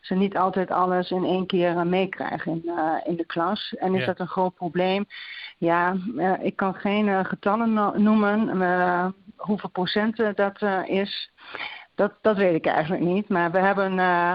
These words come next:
Speaker 1: nou, ik denk op elke school zitten wel leerlingen met een, eh, taalontwikkelingsstoornis.
Speaker 2: Ja, precies. En dat is dus bij jullie ook. En daarom gaan jullie die
Speaker 1: Ja.
Speaker 2: samenwerking, eh, dan ook
Speaker 1: Ja.
Speaker 2: aan. Hoe ziet zoiets
Speaker 1: Ja.
Speaker 2: in de, in de praktijk eruit? Eh, de, want worden ze dan in een aparte klas even gezet? Of, eh, hoe moet ik dat zien?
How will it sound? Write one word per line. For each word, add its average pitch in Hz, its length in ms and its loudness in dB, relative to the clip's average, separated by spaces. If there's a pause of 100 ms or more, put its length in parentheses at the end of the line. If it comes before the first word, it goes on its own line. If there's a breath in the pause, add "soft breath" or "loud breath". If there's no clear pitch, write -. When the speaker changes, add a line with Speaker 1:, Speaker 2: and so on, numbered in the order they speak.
Speaker 1:
nou, 185 220 0
ik 165 60 -6
denk 175 180 -2
op 190 100 -2
elke 226 280 0
school 220 280 0
zitten 208 280 -2
wel 202 120 2
leerlingen 190 480 0
met 180 240 0
een, 175 200 0
eh, 170 240 0 (160)
taalontwikkelingsstoornis. 160 1500 -4 (120)
Speaker 2:
Ja, 139 200 -2
precies. 135 340 -8
En 143 140 -6
dat 147 180 -4
is 139 140 -2 (160)
dus 180 160 2
bij 160 140 0
jullie 151 280 2
ook. 175 140 0
En 143 80 0
daarom 151 240 2
gaan 156 140 0
jullie 131 180 -2
die 127 80 -2
Speaker 1:
Ja. 123 60 -4
Speaker 2:
samenwerking, 165 720 0
eh, 160 280 0
dan 156 160 0
ook 151 140 -4
Speaker 1:
Ja. 131 60 -4
Speaker 2:
aan. 165 160 0 (240 loud breath)
Hoe 180 140 -4
ziet 208 180 -8
zoiets 190 320 0
Speaker 1:
Ja. 175 60 -2
Speaker 2:
in 180 100 -2
de, 165 340 0
in 165 160 -4
de 156 100 -4
praktijk 151 540 -4
eruit? 156 320 -2
Eh, 156 140 -2
de, 139 260 -8
want 143 320 -4 (260)
worden 135 280 -2
ze 127 100 -10
dan 135 200 -2
in 131 80 -4
een 127 60 -2
aparte 123 400 -2
klas 185 280 -2
even 175 200 -2
gezet? 196 400 -2
Of, 127 280 -4
eh, 120 320 -4
hoe 151 240 -2
moet 165 120 -6
ik 147 60 -8
dat 151 160 -6
zien? 113 180 -12